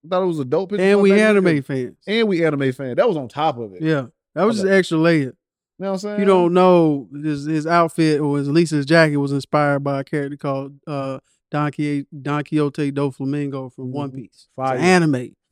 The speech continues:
Speaker 1: Fire
Speaker 2: Check that out.
Speaker 1: antagonist.
Speaker 2: You ain't gonna be able to
Speaker 1: Fire.
Speaker 2: catch up even if you start right now.
Speaker 1: <laughs> But you'll get to that.
Speaker 2: <laughs> But, <laughs> you
Speaker 1: You'll
Speaker 2: know what I'm
Speaker 1: get
Speaker 2: saying?
Speaker 1: that. You know what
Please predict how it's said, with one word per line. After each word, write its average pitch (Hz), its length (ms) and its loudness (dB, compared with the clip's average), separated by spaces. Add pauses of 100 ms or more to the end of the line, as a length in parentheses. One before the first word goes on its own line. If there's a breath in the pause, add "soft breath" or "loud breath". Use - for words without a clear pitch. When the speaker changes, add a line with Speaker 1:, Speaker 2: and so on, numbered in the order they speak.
Speaker 1:
Fire 131 380 -6
Speaker 2:
Check 170 180 0
that 180 140 2
out. 175 160 2
Speaker 1:
antagonist. - 320 -12
Speaker 2:
You 185 180 4
ain't 196 140 8
gonna 196 100 6
be 202 80 8
able 196 100 6
to 175 60 4
Speaker 1:
Fire. 202 180 4
Speaker 2:
catch 190 140 -4
up 196 160 4
even 202 220 2
if 175 100 4
you 185 100 0
start 226 320 4
right 175 220 4
now. 175 320 6
Speaker 1:
<laughs> 311 60 2 (440 loud breath)
But 139 240 0
you'll 170 160 4
get 170 180 2
to 247 60 0
that. 170 180 2
Speaker 2:
<laughs> 185 220 2
But, - 200 -2
<laughs> - 0 -
you 240 80 2
Speaker 1:
You'll 185 100 0
Speaker 2:
know 190 60 4
what 185 80 8
I'm 170 60 6
Speaker 1:
get 175 60 -2
Speaker 2:
saying? 160 260 2
Speaker 1:
that. 110 160 -14
You 139 80 -10
know 139 120 -6
what - 20 -2